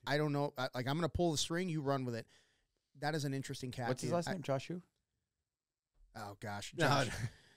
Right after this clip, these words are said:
Speaker 1: <sighs> Don't do this to me.
Speaker 2: You
Speaker 3: Yeah,
Speaker 2: fucking
Speaker 3: same thing.
Speaker 2: bastards. You don't even know. You, did you even interview him?
Speaker 1: I did.
Speaker 2: Did this
Speaker 3: No.
Speaker 2: podcast even happen?
Speaker 1: It,
Speaker 3: Josh Janis.
Speaker 1: Janis, yes. It, he, he is one of the more interesting guys I've ever met, dude.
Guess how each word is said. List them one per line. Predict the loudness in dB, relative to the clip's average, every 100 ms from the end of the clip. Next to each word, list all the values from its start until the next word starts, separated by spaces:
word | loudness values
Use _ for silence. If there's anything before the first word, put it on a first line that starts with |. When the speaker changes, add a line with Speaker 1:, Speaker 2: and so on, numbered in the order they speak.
| _ _ -16 -4 -2
Speaker 1:
<sighs> | 0 2
Don't | 2
do | 2
this | -2 -4
to | -4
me. | -2
Speaker 2:
You | -2 4
Speaker 3:
Yeah, | 8 10
Speaker 2:
fucking | 8
Speaker 3:
same | 6
thing. | 6 2
Speaker 2:
bastards. | -2 -2
You | 0
don't | 2
even | 2 2 0
know. | -2 -4 -8
You, | -8 -8
did | -2 4 8
you |
even | 8 8
interview | 6 6 4 2
him? | 0 0
Speaker 1:
I | 2
did. | 4 2 -2 0
Speaker 2:
Did | 4
this | 8
Speaker 3:
No. |
Speaker 2:
podcast | 12 12 12 6 6
even | 0 0
happen? | -2 -2 -6 -8 _
Speaker 1:
It, | 2
Speaker 3:
Josh | 10 10 10
Janis. | 8 8 4 -4 -6
Speaker 1:
Janis, | -2 0 -2 -4 -2
yes. | 0 0 0 0
It, | 0 2
he, | 2 2 0
he | 2 4
is | 4
one | 2 0
of |
the | 2
more | 0 0
interesting | -2 -2 -4 -4 0
guys | 0 0
I've | 0
ever | -2
met, | -2 -2 -4
dude. | -4 -6